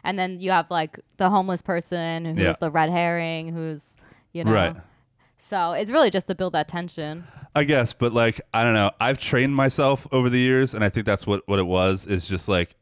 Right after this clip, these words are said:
Speaker 2: I'm like, "Why wouldn't you grab the keys right away?" And then I started thinking about it. This is a silly point to make, but
Speaker 1: Well,
Speaker 2: whatever.
Speaker 1: yeah. Uh, my nitpick is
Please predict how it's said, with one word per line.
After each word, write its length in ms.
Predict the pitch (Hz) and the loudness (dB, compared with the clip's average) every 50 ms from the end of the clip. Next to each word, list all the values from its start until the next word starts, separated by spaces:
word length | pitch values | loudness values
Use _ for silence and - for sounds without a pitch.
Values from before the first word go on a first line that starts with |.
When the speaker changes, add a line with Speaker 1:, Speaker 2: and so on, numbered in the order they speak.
| _ - | _ -10
Speaker 2:
I'm 100 | - 101 | -6 -4
like, 100 | 107 104 90 | -4 -2 0
"Why 100 | 101 110 | 0 0
wouldn't 140 | 131 123 107 | 0 0 -2
you 40 | |
grab 140 | 104 110 107 | -2 -2 -2
the 60 | 101 | -4
keys 360 | 98 - - 104 190 - - - | -6 -6 -4 -4 -4 -4 -4 -2
right 120 | 90 90 | 0 0
away?" 300 | 85 82 85 85 80 80 | 0 0 0 0 -2 -2
And 100 | - 92 104 | -4 -2 0
then 60 | 107 | 0
I 40 | 110 | 0
started 200 | - 127 104 95 | 2 0 -2 -2
thinking 260 | - 104 98 101 104 | -2 -4 -4 -4 -4
about 220 | 107 104 107 107 113 | -2 0 2 2 2
it. 120 | 123 - - | 0 -2 -4
This 140 | 95 92 - | -10 -12 -12
is 20 | 92 | -14
a 40 | |
silly 460 | 80 - - - - - - 80 78 80 | -16 -16 -16 -18 -16 -12 -10 -10 -10 -10
point 240 | - - 82 82 - | -10 -10 -12 -10 -10
to 60 | - | -10
make, 180 | 85 82 78 78 _ | -12 -12 -12 -12 _
but 80 | - 247 | 0 2
Speaker 1:
Well, 160 | 247 247 240 233 | 4 4 4 2
Speaker 2:
whatever. 160 | - 208 208 | 0 -4 -6
Speaker 1:
yeah. 320 | 196 196 196 190 180 180 185 180 _ - - - | -6 -4 -4 -4 -4 -4 -8 -12 _ -10 0 4
Uh, 240 | 233 254 262 262 247 | 6 6 8 6 6
my 140 | 262 285 320 | 6 4 4
nitpick 340 | 339 339 269 - 269 226 - - | 4 4 2 4 2 2 2 2
is 300 | 208 214 190 - - | 0 0 0 -4 -12